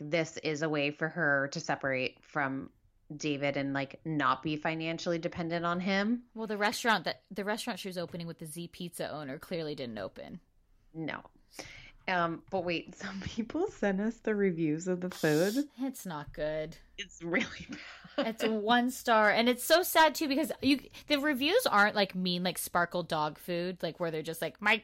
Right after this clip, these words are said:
Speaker 2: my dog shit out pink." Like, it's like, "I wanted to support Shannon, but I don't want cream cheese in my salmon."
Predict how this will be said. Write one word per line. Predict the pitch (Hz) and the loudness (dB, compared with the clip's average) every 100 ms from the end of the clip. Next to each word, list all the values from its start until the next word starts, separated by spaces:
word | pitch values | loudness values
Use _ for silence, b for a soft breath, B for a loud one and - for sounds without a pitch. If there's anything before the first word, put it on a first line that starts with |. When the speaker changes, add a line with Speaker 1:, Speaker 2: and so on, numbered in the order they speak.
| - | 0
Speaker 2:
my | 214 | 2
dog | 208 262 285 | 8 8 8
shit | - - - 277 | 4 0 6 8
out | 269 - | 8 6
pink." | - 294 202 | 2 2 2
Like, | 202 202 | 0 0
it's | - - | 0 -2
like, | 220 B B B | -2 B B B
"I | 269 | 4
wanted | 285 294 320 330 | 6 4 4 -2
to | 339 | -2
support | - - 330 302 - | -2 2 4 6 4
Shannon, | - 285 302 294 247 185 180 B B | 2 2 2 4 4 2 -4 B B
but | 285 | 6
I | 294 | 6
don't | 247 294 294 | 8 6 6
want | 311 302 | 4 2
cream | - 294 285 | -2 0 0
cheese | - 294 302 | 4 4 4
in | 294 | 4
my | 277 285 | 4 4
salmon." | - 311 339 330 190 208 190 | 2 0 2 2 2 0 -4